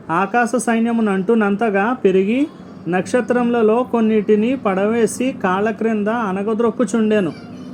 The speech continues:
ఆ సైన్యము యొక్క అధిపతికి విరోధముగా తన్ను హెచ్చించుకొని అనుదిన బలి అర్పణమును నిలిపివేసి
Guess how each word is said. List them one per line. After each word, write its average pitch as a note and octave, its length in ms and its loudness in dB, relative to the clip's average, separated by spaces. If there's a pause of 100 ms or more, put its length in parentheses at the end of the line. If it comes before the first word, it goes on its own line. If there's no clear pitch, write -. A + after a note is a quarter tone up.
(720)
ఆ F#3+ 180 -2
సైన్యము A3 540 0
యొక్క A#3 300 0
అధిపతికి G#3+ 800 2
విరోధముగా A3 920 2 (380)
తన్ను A3 260 2
హెచ్చించుకొని G#3+ 1000 2 (640)
అనుదిన A3+ 480 2
బలి G3 300 2
అర్పణమును A3+ 760 0
నిలిపివేసి A3 880 2